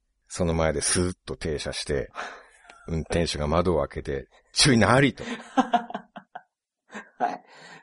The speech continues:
Speaker 2: どこ行くんかと。客である桜さんが乗ってんのに。
Speaker 1: はい。まあまあ、もう分かったと。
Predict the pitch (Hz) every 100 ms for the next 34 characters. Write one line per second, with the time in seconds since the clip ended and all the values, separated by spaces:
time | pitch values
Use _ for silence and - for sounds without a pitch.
0 | - 214 247 302 277 254 123 110 - -
1 | _ _ _ 208 202 214 202 160 151 220
2 | 202 170 147 165 214 277 262 131 92 -
3 | _ _ 73 69 _ _ _ 90 80 80
4 | 80 78 87 117 110 92 - 62